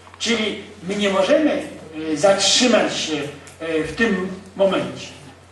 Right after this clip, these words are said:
My musimy stworzyć właśnie warunki, w których ci, którzy zostali wybrani, a byli nieuczciwi, zostali wyeliminowani. W następnych wyborach, czy jeżeli zostanie wprowadzony system odwoływania,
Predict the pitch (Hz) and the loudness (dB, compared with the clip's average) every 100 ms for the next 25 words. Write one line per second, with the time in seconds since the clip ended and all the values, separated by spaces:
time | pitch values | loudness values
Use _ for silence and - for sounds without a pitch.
0 | - 170 185 214 226 - 170 220 226 - | -16 -6 -4 -2 -2 -2 -4 -4 -6 0
1 | 202 226 196 156 170 - 160 147 147 127 | 4 4 2 -2 -2 -2 -6 -6 -6 -10
2 | 131 247 294 - - - - - 220 190 | -8 -4 -4 -6 -12 -18 -12 -6 -2 0
3 | 151 - - - - - - 277 262 - | -2 -4 -12 -20 -20 -10 2 4 4 0
4 | - - - - - 196 - - - - | -6 -12 -18 -20 -8 -4 -2 2 2 0
5 | 185 180 180 160 143 127 143 147 156 151 | -4 0 2 2 0 -4 -6 -6 -4 -2
6 | 147 - - - 127 - - - - - | -2 -4 -8 -12 -12 -10 -10 -14 -18 -12
7 | 254 202 220 - 262 277 285 311 311 302 | -4 -2 -2 -2 -2 0 2 2 2 0
8 | - - - - - - - - - - | -6 -12 -18 -20 -20 -20 -20 -20 -20 -20
9 | 160 190 - 214 214 214 190 190 180 170 | -2 0 4 4 4 2 -2 0 2 4
10 | 170 170 160 160 151 - - 165 165 147 | 4 2 -2 -6 -6 -10 -14 -10 -8 -8
11 | 147 180 160 - 165 160 160 156 - - | -8 -6 -6 -4 -2 0 0 -2 -4 -4
12 | 151 151 151 160 160 185 165 156 | -2 -2 -2 -2 2 2 2 -2